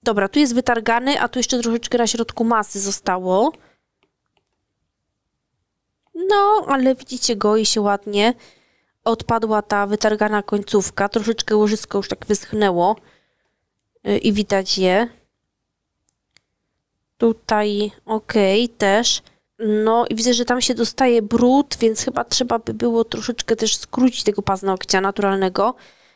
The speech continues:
ten wolny brzeg, bo się w tę szczelinę brud dostaje i przypuszczam. Aha, farba.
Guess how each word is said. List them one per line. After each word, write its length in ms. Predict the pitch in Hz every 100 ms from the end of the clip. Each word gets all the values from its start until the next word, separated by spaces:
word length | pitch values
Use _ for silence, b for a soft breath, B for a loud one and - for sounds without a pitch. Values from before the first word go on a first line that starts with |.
| b
ten 160 | 220 214
wolny 320 | 208 214 208
brzeg, 220 | 208 240
bo 320 | 214 226 226 -
się 200 | - 240
w 60 | -
tę 140 | 226
szczelinę 400 | - 226 226 220
brud 260 | 208 220 214
dostaje 460 | 196 - 190 214
i 140 | - 208
przypuszczam. 580 | - - 311 - 214 214 _ _ _ _ _ _ _ _
Aha, 160 | 220 214
farba. 540 | 254 254 196 175 196